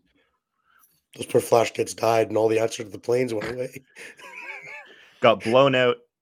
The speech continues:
Speaker 2: uh, scoring two points each into Black Templar's Iron Storm, piloted by Alex Harrison.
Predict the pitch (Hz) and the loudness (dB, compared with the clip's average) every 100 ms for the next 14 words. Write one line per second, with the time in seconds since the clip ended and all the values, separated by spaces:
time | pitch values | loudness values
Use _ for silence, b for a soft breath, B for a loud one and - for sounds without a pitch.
0 | - 101 95 92 90 92 87 _ - - | -10 -6 -4 -4 -4 -6 -10 _ -12 -4
1 | 110 98 - 135 135 131 113 - 117 110 | -2 -4 -6 -8 -4 -4 -4 -8 -6 -6
2 | - 104 98 98 104 101 - 101 101 95 | -8 -10 -8 -6 -4 -4 -6 -4 -4 -4
3 | 80 101 101 98 92 90 90 87 82 85 | -6 -6 -6 -6 -6 -6 -6 -6 -6 -4
4 | 82 - 165 160 143 151 143 | -4 -2 2 2 0 -6 -6